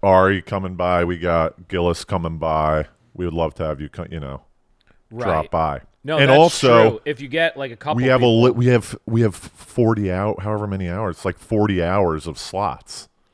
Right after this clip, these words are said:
Speaker 2: Well,
Speaker 1: It's
Speaker 2: yeah,
Speaker 1: not
Speaker 2: we're
Speaker 1: like
Speaker 2: gonna
Speaker 1: we're
Speaker 2: have
Speaker 1: like,
Speaker 2: to
Speaker 1: "Can
Speaker 2: have
Speaker 1: you come by at two P M?" We do our podcast at two P M. We have a full weekend
Speaker 2: Yeah,
Speaker 1: where they
Speaker 2: yeah,
Speaker 1: can
Speaker 2: yeah,
Speaker 1: drop
Speaker 2: yeah.
Speaker 1: by whenever.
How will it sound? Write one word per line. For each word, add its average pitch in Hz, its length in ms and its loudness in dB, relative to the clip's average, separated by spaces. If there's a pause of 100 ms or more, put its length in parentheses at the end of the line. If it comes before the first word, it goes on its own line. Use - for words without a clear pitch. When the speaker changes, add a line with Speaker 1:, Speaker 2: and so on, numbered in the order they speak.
(360)
Speaker 2:
Well, 139 140 -2
Speaker 1:
It's 175 80 4
Speaker 2:
yeah, 214 80 8
Speaker 1:
not 185 140 8
Speaker 2:
we're 180 80 8
Speaker 1:
like 175 100 6
Speaker 2:
gonna 165 100 4
Speaker 1:
we're 165 60 6
Speaker 2:
have 147 80 8
Speaker 1:
like, 151 100 6
Speaker 2:
to - 60 2
Speaker 1:
"Can 165 80 2
Speaker 2:
have 160 80 4
Speaker 1:
you 151 100 6
come 151 300 2
by 135 340 6
at 117 240 0
two 131 220 0
P 127 220 -4
M?" 104 80 -10
We 120 180 0
do 127 100 0
our 127 120 6
podcast 107 520 -4
at 87 100 -14
two 107 220 -8
P 101 180 -8
M. 82 200 -8 (600)
We 110 160 0
have 131 120 4
a 95 60 0
full 101 360 -2
weekend 76 680 -8
Speaker 2:
Yeah, 110 360 -10
Speaker 1:
where 107 120 -4
they 101 100 0
Speaker 2:
yeah, 117 40 -4
Speaker 1:
can 113 100 -6
Speaker 2:
yeah, 113 80 -8
Speaker 1:
drop 95 200 0
Speaker 2:
yeah. 98 40 -12
Speaker 1:
by 90 160 0
whenever. 78 480 -8